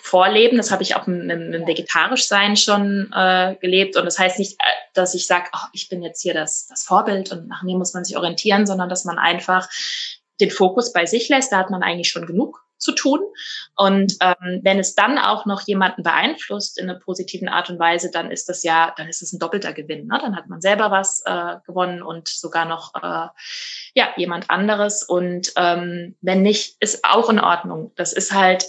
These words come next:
Speaker 1: einfach, ja, jeder auf seiner eigenen Reise. Das ist ja bei allen Themen so. Und Ernährung ist ja sowieso ein sehr hochsensibles, äh, Thema, gerade in Zeiten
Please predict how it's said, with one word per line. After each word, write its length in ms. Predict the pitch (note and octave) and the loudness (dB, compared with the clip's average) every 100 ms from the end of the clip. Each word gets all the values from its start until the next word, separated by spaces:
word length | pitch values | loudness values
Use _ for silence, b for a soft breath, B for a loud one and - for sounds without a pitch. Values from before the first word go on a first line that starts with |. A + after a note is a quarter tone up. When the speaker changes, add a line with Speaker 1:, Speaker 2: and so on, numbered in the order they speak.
| - | 0
Speaker 1:
einfach, 540 | F3+ F3+ F#3 F#3 - - - | 0 2 2 2 0 -6 -2
ja, 200 | D#3+ - | -2 0
jeder 180 | G3+ G3 | 4 4
auf 60 | F3 | 2
seiner 220 | E3+ F#3+ | 2 2
eigenen 240 | A#3+ A#3 | 4 4
Reise. 320 | A3 G3 F#3+ F3+ | 4 4 4 0
Das 160 | F3 | -4
ist 120 | D#3 | -6
ja 80 | - | -6
bei 120 | D#3+ E3 | -2 0
allen 280 | D#3+ E3 | 0 -2
Themen 320 | D#3+ E3 D#3+ D#3+ | -6 -6 -6 -4
so. 120 | F3 | -4
Und 100 | E3 - | -2 -2
Ernährung 440 | E3 F3+ F#3 F#3 | 0 2 2 0
ist 120 | F3+ | -2
ja 80 | E3+ | -2
sowieso 440 | E3+ F3 E3 D#3+ | 0 0 -2 -6
ein 220 | D#3+ D#3+ - | -6 -8 -8
sehr 280 | D#3 D#3 - - | -4 -4 -6 2
hochsensibles, 880 | B3+ B3+ F#3+ F3+ F3+ F3 E3 D#3+ - | 4 4 2 2 0 2 2 2 -2
äh, 240 | E3+ D#3+ D#3+ | 0 0 0
Thema, 340 | - G3+ G3 | 2 4 4
gerade 300 | F#3 F#3+ G3 | 4 4 4
in 100 | F#3+ | 2
Zeiten 520 | F#3+ F#3+ F#3 F3+ F#3 | 2 0 2 -4 -8